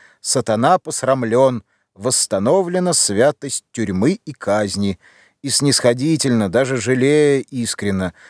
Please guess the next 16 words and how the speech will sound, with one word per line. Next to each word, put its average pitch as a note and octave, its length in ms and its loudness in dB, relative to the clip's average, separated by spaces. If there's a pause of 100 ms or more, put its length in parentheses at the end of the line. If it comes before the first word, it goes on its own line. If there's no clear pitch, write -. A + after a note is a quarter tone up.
(140)
старик A#2 440 -4
осведомился: A2 920 0 (540)
«Видеться D3+ 580 0
с - 80 -2
кем C3 280 0
будешь F#3+ 360 0
или B2+ 160 2
нет?» C#3 360 0 (600)
«Зачем D#3 500 0
видеться?» B2+ 680 0 (840)
«Ну, F2+ 160 -12
проститься, B2 1080 -2
мать, B2 400 0
например, B2 520 -2
или F2+ 140 -6
брат». G#2+ 440 0